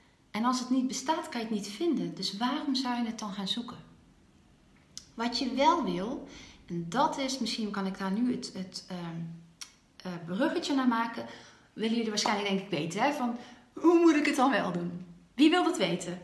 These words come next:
Anders dan hoef ik het misschien ook niet te zeggen. Dan schuifel ik hier even met mijn, met mijn blaadjes. Wat ik allemaal wil zeggen, want ik kan altijd heel veel tegelijk zeggen.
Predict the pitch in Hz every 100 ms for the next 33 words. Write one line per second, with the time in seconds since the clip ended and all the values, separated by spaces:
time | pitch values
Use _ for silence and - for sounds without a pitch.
0 | - 247 262 220 208 202 196 190 220 208
1 | 214 - 247 247 247 170 175 - 220 214
2 | 214 202 214 214 208 196 202 196 196 185
3 | - - - - 202 185 185 208 233 254
4 | 339 339 - - - - - - - _
5 | _ _ _ - - 196 202 226 220 202
6 | 247 247 226 226 214 226 254 240 226 233
7 | - - 240 220 262